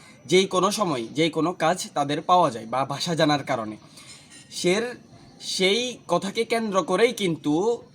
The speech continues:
আগামীকালকে সাইপ্রাসে ভিসার একটা আপডেট করা হয়েছে। সেটা আমরা আসলে বিভিন্ন বড় ভাইদের সাথে কথা বলে এবং অনেক ভাই ব্রাদের সাথে কথা বলে আমরা কনফার্ম হয়েছি, সেটাই আপনাদেরকে এই ভিডিওতে জানানোর চেষ্টা করবো ইনশাআল্লাহ।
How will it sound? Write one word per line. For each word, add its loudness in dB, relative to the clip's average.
আগামীকালকে 2
সাইপ্রাসে -6
ভিসার -4
একটা -6
আপডেট -2
করা 4
হয়েছে। 0
সেটা 4
আমরা 2
আসলে 0
বিভিন্ন 0
বড় 2
ভাইদের 0
সাথে -6
কথা -4
বলে 2
এবং -2
অনেক -2
ভাই -2
ব্রাদের -2
সাথে -6
কথা -10
বলে 0
আমরা 0
কনফার্ম -2
হয়েছি, -4
সেটাই 0
আপনাদেরকে -6
এই -2
ভিডিওতে -2
জানানোর -4
চেষ্টা -6
করবো -6
ইনশাআল্লাহ। -4